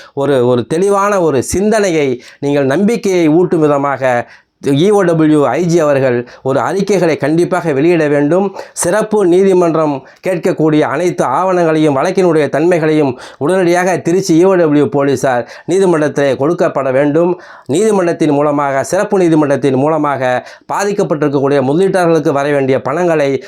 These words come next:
பறிமுதல் செய்யப்பட்ட சொத்துக்களை ஏலம் விட்டு அந்த தொகைகளை உடனடியாக அவர்களுக்கு கிடைக்க வேண்டும்.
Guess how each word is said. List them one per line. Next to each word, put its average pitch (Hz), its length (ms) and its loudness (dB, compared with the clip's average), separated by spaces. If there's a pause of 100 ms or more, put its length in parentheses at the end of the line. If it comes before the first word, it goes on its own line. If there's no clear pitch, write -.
(120)
பறிமுதல் 196 400 0
செய்யப்பட்ட 147 520 -2
சொத்துக்களை 135 560 -2
ஏலம் 175 320 0
விட்டு 135 420 -2 (180)
அந்த 135 220 -4
தொகைகளை 180 400 0
உடனடியாக 170 560 0
அவர்களுக்கு 143 340 -2
கிடைக்க 180 360 -2
வேண்டும். 135 440 0